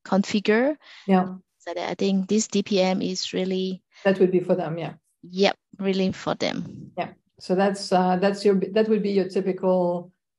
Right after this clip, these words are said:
Speaker 2: you know, team lead and, um, you know, the, the service delivery managers, definitely. And the application owners as well,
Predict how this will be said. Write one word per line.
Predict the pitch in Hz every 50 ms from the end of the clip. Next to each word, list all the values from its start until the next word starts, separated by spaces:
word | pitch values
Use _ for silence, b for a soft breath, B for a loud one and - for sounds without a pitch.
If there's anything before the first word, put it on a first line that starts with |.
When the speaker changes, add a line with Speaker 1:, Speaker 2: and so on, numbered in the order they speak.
| _ _
Speaker 2:
you | - 185 180
know, | 175 165
team | 165 - - 196 196 185 180
lead | 175 180 180 180 175 175 175 175 175 175 -
and, | - 170 175 170 170 170 170 170 170 170 170 160 165
um, | 175 170 165 165 165 165 165 165 170 170 165 - - - _ _ _
you | - 180 180
know, | 170 165 160
the, | 156 175 170 165 165 165 160
the | 160 165
service | 160 - 170 170 170 170 160 165 -
delivery | - 165 165 160 156 170 165
managers, | 160 160 160 165 160 156 156 160 156 156 151 151 151 - - - _ _
definitely. | - 165 160 156 147 151 143 143 160 151 139
And | 139 147 165 165 170
the | 170 170
application | 165 170 170 185 185 190 185 185 185 180 170
owners | 175 165 165 170 165 170 160 165
as | 165 156 160
well, | 160 160 165 160 160 156